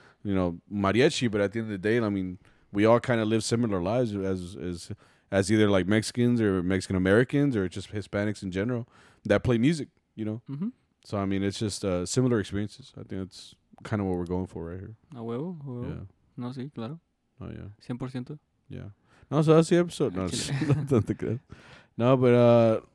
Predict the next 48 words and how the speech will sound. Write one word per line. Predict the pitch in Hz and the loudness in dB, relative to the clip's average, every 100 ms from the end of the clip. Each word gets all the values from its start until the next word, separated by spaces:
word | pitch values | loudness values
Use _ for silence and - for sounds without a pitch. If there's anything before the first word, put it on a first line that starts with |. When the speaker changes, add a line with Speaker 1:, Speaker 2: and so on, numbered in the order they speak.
| _ _ _ _ _ _ - | _ _ _ _ _ _ -10
Speaker 1:
what, | 98 123 113 _ _ _ _ _ | -2 0 -2 _ _ _ _ _
how | - 131 | 0 4
do | |
we | 165 170 120 | 6 4 2
segue | - 123 120 127 117 - | 0 0 2 2 0 0
all | 104 107 | 0 0
of | 95 | 0
that | 98 92 - _ | 0 0 -4 _
into | 98 95 - 92 85 107 _ _ _ _ _ - | -8 -6 -4 -4 -6 -12 _ _ _ _ _ -4
what | 101 | -2
we | 92 | -2
did | 90 110 | -2 -4
Speaker 2:
Well, | 123 | -2
I | 156 | -2
Speaker 1:
this | |
Speaker 2:
mean, | 180 170 | 0 0
Speaker 1:
week? | |
Speaker 2:
we | 190 | 0
were | 233 | -2
talking | 214 160 | -4 -6
about | 120 | -6
mariachi. | 107 123 - 131 | -8 -10 -12 -14
It | - | -12
counts. | 110 123 _ _ _ _ _ _ _ _ _ _ - | -14 -14 _ _ _ _ _ _ _ _ _ _ -2
Speaker 1:
No, | 117 110 | 4 4
I'm | |
saying, | 107 123 98 | 6 4 6
how | 117 | 6
do | 120 | 6
we | 110 | 4
segue? | - 110 104 92 | 4 2 4 2
Speaker 2:
It's | 87 | 0
Speaker 1:
Like, | 87 | -2
Speaker 2:
válido. | 113 113 117 - | -4 -8 -12 -6
Speaker 1:
how | 110 107 | 2 4
do | |
we, | 107 101 95 - 101 | 4 2 -2 -10 -6
how | 98 107 | 0 4
do | |
we, | 110 | 6
like | 107 101 87 | 6 2 0
Speaker 2:
So, | - - 147 | -6 0 0
Thursday? | 139 180 208 220 247 254 - - - - _ _ - - - 147 | 2 4 4 4 0 -2 -14 -20 -20 -20 _ _ -20 -20 -6 4
Speaker 1:
Oh, | 151 | 6
yeah. | 180 190 | 6 4
Okay, | 185 185 | 2 4
so | 185 165 | 4 6
Thursday. | 160 165 170 196 | 8 8 8 4